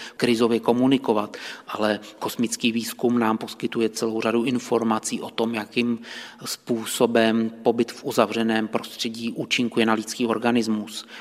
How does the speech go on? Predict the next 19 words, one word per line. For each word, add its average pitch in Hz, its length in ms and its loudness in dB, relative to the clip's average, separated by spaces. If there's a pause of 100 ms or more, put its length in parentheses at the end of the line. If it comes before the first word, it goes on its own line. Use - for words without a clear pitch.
(240)
na 113 100 -2
lidský 110 320 -4
mozek, 113 560 2 (400)
jakým - 320 -8
způsobem 117 600 -4
účinkuje 113 440 -2
na 110 120 0
imunitu 143 500 2
člověka 104 720 -6 (400)
a - 120 -8
tak 117 180 -2
dále. 110 480 4
Čili 113 380 0 (120)
ten 110 320 -6
rozsah 110 360 -4
těch - 220 -8
informací 113 600 -4
je 117 80 -4
značný. 110 560 -2